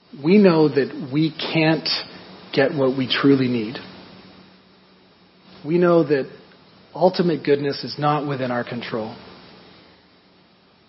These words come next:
We know that things spoil and come to an end. But with you, as we hear the water,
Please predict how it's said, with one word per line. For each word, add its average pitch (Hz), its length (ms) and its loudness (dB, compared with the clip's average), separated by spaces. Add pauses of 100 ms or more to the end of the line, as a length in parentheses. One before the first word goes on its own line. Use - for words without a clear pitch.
(420)
We 160 140 0
know 165 320 2
that 135 160 -6 (100)
things 143 260 -8 (160)
spoil 170 680 2 (1300)
and 135 160 -10
come 151 300 0
to 156 80 4
an 131 100 2
end. 110 340 -4 (1600)
But 143 160 0
with 147 140 4
you, 190 460 6 (1000)
as 123 160 -8
we 143 60 -2
hear 143 160 4
the 135 80 4
water, 139 580 2